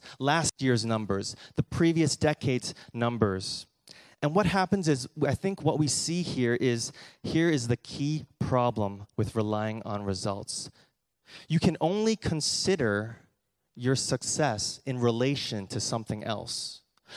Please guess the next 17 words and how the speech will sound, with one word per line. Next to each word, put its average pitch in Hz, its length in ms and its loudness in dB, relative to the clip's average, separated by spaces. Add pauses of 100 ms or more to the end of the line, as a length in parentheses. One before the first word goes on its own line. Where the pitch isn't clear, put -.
(120)
You 160 100 4
can 175 160 2
only 196 300 2
compare 185 640 0
with 127 240 0
how 156 280 2
you 151 280 4
did 131 400 2 (320)
before 117 580 0 (640)
or 127 140 6
how 156 380 6
someone 147 420 2
else 131 460 -2 (180)
is 113 160 -2
doing. 107 520 2 (440)
And 143 160 0
therefore, 160 380 2